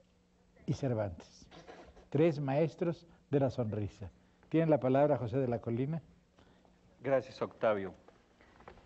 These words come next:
Speaker 2: Yo he estado recordando mucho una escena, ahora que es-, hemos estado hablando de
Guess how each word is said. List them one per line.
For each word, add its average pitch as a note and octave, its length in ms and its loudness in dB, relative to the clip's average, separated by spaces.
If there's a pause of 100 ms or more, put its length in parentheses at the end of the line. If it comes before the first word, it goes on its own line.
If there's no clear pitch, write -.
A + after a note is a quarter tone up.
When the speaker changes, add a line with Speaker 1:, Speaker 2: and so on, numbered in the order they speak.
(1400)
Speaker 2:
Yo F3 540 2 (300)
he D3 80 0
estado F3 420 2
recordando D3 800 2
mucho D3 480 -2
una D3 320 0
escena, B2 640 -4
ahora B2 300 2
que C3+ 160 -6
es-, - 180 -12 (300)
hemos B2+ 340 -10
estado B2+ 420 -2
hablando A2+ 640 0 (720)
de A#2+ 600 -2